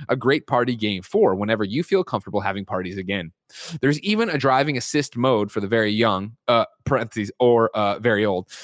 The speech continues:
players, which will help them navigate courses without having to do much more than accelerate and reverse. Fun for the whole family, in other words. Peak Nintendo. Game Informer gave it a seven point five.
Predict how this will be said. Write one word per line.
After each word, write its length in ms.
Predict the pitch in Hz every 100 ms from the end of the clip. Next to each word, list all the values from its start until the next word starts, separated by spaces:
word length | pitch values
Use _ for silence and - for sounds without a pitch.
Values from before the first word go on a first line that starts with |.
| 185
players, 360 | - 214 175 143 - 156
which 120 | 160
will 80 | 175
help 220 | 151 165
them 140 | 180 160
navigate 400 | 123 127 120 104
courses 480 | 143 131 - 95 120
without 320 | 120 139 147
having 240 | 135 131
to 80 | 120
do 180 | 95 101
much 260 | 110 127
more 280 | 107 90 82
than 120 | 98
accelerate 480 | 92 - 92 90 92
and 80 | 101
reverse. 380 | 92 82 - - _ _ - - -
Fun 300 | _ 190 220
for 80 | 247
the 100 | 254
whole 160 | 196 208
family, 380 | - 123 104 101
in 80 |
other 160 | 92 95
words. 360 | 92 95 - - _ -
Peak 180 | 139
Nintendo. 520 | 123 110 110 101 82 80 _ _ _ _ _ _ - - -
Game 180 | 151 135
Informer 320 | 127 120 123
gave 160 | 117
it 40 | 104
a 40 |
seven 240 | - 110 107
point 220 | 110 101
five. 340 | 98 95 131